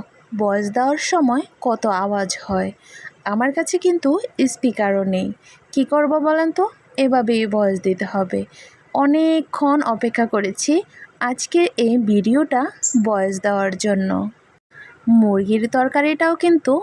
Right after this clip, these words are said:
অনেক বেশি মজা হবে। দেখেন কত সুন্দর কালার এসেছে, তাই না?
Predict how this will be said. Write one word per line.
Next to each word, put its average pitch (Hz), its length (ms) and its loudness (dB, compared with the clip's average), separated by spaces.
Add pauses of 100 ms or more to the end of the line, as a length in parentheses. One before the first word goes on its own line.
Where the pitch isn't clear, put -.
(160)
অনেক 226 380 0
বেশি 208 260 0
মজা 190 320 0
হবে। 180 340 -2 (460)
দেখেন 277 400 2 (160)
কত 214 260 -2
সুন্দর 311 420 2
কালার 202 420 -2
এসেছে, 196 460 -4
তাই 208 260 -2
না? 247 140 2